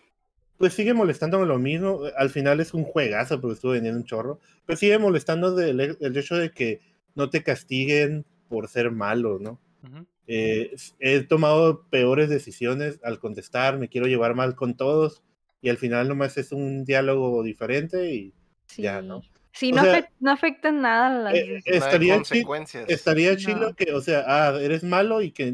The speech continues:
Speaker 1: te cierren las tiendas, ¿no? Que solo puedes ir en cierta hora, o que te cobren más caro las cosas. Ese ti-, ese sistema de,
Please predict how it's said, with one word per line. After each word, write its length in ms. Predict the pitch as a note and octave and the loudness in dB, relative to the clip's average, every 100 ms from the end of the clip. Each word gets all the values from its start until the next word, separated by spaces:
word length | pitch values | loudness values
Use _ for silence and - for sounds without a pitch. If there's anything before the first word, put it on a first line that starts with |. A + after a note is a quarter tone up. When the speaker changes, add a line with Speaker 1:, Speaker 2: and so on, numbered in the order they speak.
| B2+ | -6
Speaker 1:
te 120 | B2 | -10
cierren 280 | - C3 D3+ | -4 -2 0
las 180 | C3 - | -4 -4
tiendas, 440 | A#2+ B2 A2 G2 | -4 -2 -2 -6
¿no? 220 | A#2 C#3 _ _ _ _ _ | -8 -8 _ _ _ _ _
Que 140 | C3+ | -4
solo 240 | C3 B2+ B2+ | 0 -2 0
puedes 180 | C#3 C3 | -2 -2
ir 100 | C3 | -4
en 80 | |
cierta 340 | C#3 B2 B2+ B2 | -2 -2 0 -2
hora, 260 | G#2+ G#2+ A2 | 0 -4 -2
o 140 | C3 | -4
que 100 | B2+ | -2
te 160 | A#2+ C3+ | -6 -4
cobren 320 | C3 C#3+ D#3+ | 0 2 2
más 180 | D3 - | 0 -2
caro 220 | D3 C#3+ | 0 2
las 200 | C#3 A2+ | 0 -2
cosas. 320 | - B2+ B2 - - - | -4 -2 -4 -8 -14 -8
Ese 200 | E3 F#3+ | -4 -4
ti-, 180 | G3+ - | -2 -4
ese 180 | F#3 G#3 | -4 -6
sistema 580 | E3+ - D3 D3+ E3+ | -10 -6 -2 0 0
de, 480 | D#3 C3+ A#2 G#2+ G2+ | 2 0 0 -2 -4